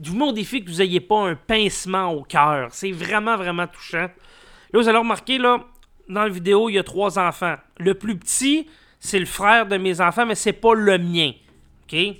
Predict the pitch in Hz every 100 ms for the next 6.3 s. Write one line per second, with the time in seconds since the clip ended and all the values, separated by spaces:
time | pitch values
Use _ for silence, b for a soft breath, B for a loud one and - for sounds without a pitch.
0 | _ _ - 143 196 175 160 180 160 156
1 | 143 208 233 214 214 202 190 160 190 214
2 | 214 190 180 165 - - 202 214 b b
3 | - - 180 165 151 143 151 196 202 b
4 | b b _ 175 156 165 160 - _ _
5 | _ 160 180 175 175 160 - 190 190 -
6 | 170 165 -